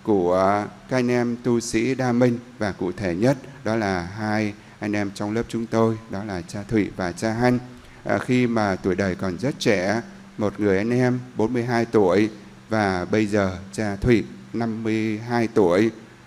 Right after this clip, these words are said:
một cái, à, độ tuổi mà có thể làm việc rất là hăng say, à, tích cực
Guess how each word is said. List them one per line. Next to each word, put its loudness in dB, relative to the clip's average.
một 0
cái, 0
à, -2
độ 10
tuổi 4
mà -4
có -4
thể -2
làm -2
việc 2
rất -2
là 0
hăng -4
say, -2
à, -4
tích -4
cực 2